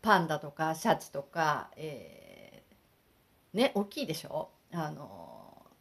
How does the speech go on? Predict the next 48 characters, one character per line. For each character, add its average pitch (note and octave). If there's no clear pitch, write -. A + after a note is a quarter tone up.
ね、 A3
ペ F3
ン D#3
ギ D#3
ン D#3
と D#3+
か C#3
ね、 F3+
シ G#3
マ E3
ウ E3
マ E3
と D#3+
か -
ね。 G#3
で、 B3+
そ B3+
の D#4
中 F4
で B3
も G3
最 D#4+
強 D#4+
に D#4+
白 D4+
黒 D4+
で D4
可 C4+
愛 C#4
い B3+
の G3
が、 F3+
こ F#3
の F#3
シ F3+
マ F3+
エ C4
ナ C4+
ガ F3
ち D#3+
ゃ D#3
ん D3+
っ -
て D#3
い D#3
う D3
鳥 E3+
で E3